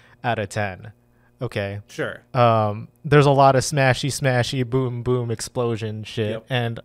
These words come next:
Speaker 1: to be completely fair to the people who, like, animated and lit and textured everything, this was made in two thousand eight. And sure, it wasn't the best C G effects for two thousand eight, but it was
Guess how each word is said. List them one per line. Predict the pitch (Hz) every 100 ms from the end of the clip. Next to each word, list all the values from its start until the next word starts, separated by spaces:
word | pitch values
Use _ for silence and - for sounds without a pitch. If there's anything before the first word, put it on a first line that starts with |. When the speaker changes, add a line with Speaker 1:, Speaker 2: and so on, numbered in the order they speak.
| -
Speaker 1:
to | - 202 202 185 - 156
be | 156 151 147 143 -
completely | 135 131 143 135 127 120
fair | - 120 120 117
to | - 117
the | 107
people | 117 - 113
who, | 117
like, | 104 101
animated | 117 123 127 120 113 117 113
and | 104 101 - - _
lit | 117 117 123 117 -
and | 110 101
textured | 110 113 - 117
everything, | 107 104 104 107 107 101 104 -
this | 143 160 -
was | 143
made | 151
in | 139
two | 139 156
thousand | 139 131 117
eight. | 113 123 - _ _
And | 143 135
sure, | 175 175
it |
wasn't | 147 139 135
the | 117
best | 98 110 113 - - _ _ _ _ _ _
C | - 131 120
G | 113 117 113 113 -
effects | 123 - 113 107 107 - - _ _
for | 135 117
two | 110 - 120
thousand | 117 110 101
eight, | 110 113 123 117
but | 170 160 - -
it | 147
was | 143 131 120